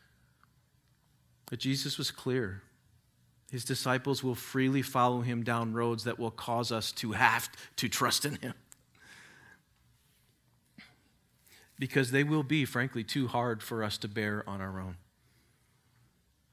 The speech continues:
And yet, the way of the cross is the path that leads to glory.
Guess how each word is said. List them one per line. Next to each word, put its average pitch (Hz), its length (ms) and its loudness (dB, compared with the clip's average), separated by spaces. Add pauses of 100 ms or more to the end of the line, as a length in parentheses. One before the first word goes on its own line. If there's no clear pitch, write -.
(240)
And 110 220 0
yet, 127 260 2 (300)
the 107 100 -4
way 117 240 6
of 139 100 4
the 147 100 2
cross 101 640 -2 (600)
is 127 380 2
the 131 120 2
path 98 580 -2
that 107 200 -6
leads 95 440 -6
to - 160 -10
glory. - 680 -18